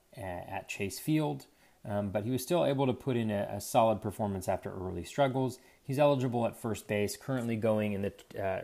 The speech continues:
or he went in the two early, uh, mock drafts at an average draft position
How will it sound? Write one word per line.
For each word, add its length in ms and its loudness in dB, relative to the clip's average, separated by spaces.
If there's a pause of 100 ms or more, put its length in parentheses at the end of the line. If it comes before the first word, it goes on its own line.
or 100 2
he 180 -2
went 400 0
in 120 -4
the 80 -2
two 280 -2
early, 460 0 (400)
uh, 100 -4
mock 400 4
drafts 600 4
at 240 -2
an 140 -8
average 500 -4
draft 300 0
position 420 -6